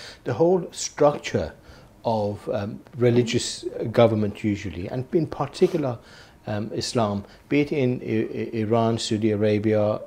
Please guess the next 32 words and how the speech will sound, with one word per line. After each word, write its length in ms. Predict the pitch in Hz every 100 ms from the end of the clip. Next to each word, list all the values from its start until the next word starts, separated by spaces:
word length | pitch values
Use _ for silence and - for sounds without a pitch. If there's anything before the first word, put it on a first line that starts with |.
| -
um, 460 | 104 104 98 101 -
or 280 | - 196 202
within 260 | 120 117 117
the 80 | 113
communities 640 | - 113 113 113 107 98
in 80 | 104
Europe 280 | 110 110 101
where 120 | 110
Islamic 480 | 104 - 110 110 110
groups 320 | 110 113 -
try 300 | - 110 107
to 200 | 113 110
sort 200 | 113 107
of 100 | 101 - - - -
impose 380 | 110 123 123 113
the 100 | 117
will 320 | 110 147 127
on, 300 | 101 95 95
on, 220 | - 98
on 160 | 110 104
people. 300 | 98 95 101 - - - - - -
The, 260 | - 139
the 160 | - 135
whole 240 | 127 220
structure 580 | 202 - 220 220 - 113 -
is 160 | 139
based, 560 | 139 147 196 208 - - - -
uh, 640 | 156 151 147 147 143 139 143 -
on 220 | 135 139 151
misogyny, 640 | 135 160 147 101 82 - - - - -
um, 540 | 127 110 110 113 113 113
and, 500 | 139 123 120 120 117